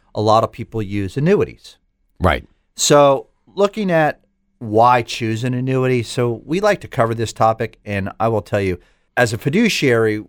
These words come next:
Speaker 2: Mm-hmm.
Speaker 1: we sit down with clients, and when they come through our office, annuity is not for everybody.
Speaker 2: Right.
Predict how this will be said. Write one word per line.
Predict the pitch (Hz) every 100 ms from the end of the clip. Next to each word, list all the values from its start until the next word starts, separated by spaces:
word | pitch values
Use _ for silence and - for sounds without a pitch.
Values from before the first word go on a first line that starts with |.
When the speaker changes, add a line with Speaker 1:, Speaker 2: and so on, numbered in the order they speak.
| -
Speaker 2:
Mm-hmm. | 82 85 87
Speaker 1:
we | 165
sit | - 180
down | 156 131
with | 120
clients, | - 120 107 107 -
and | 107
when | 117
they | 135
come | - 123
through | 131
our | 110 101
office, | 110 - 92 - _ _ -
annuity | 151 233 220 131
is | 104
not | 107 107 104 107 113 - _
for | - 135
everybody. | 117 123 165 110 65 58 55 _ _
Speaker 2:
Right. | 73 82 73